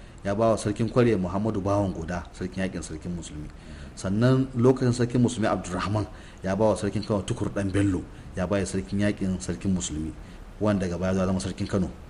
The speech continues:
Sannan lokacin Attahiru ya ba wani jami'in yaƙin sarkin musulmi. Sannan kuma akwai na Malam Nasiru Kabara, sarkin musulmi Abubakar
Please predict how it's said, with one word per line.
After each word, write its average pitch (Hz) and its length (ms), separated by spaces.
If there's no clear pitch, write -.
Sannan 120 600
lokacin 127 320
Attahiru 120 560
ya 98 160
ba 110 160
wani 101 160
jami'in 107 380
yaƙin 80 100
sarkin 85 320
musulmi. 78 320
Sannan 104 400
kuma 131 240
akwai 110 180
na 113 140
Malam 120 200
Nasiru 110 300
Kabara, 104 460
sarkin 110 340
musulmi 98 320
Abubakar 98 520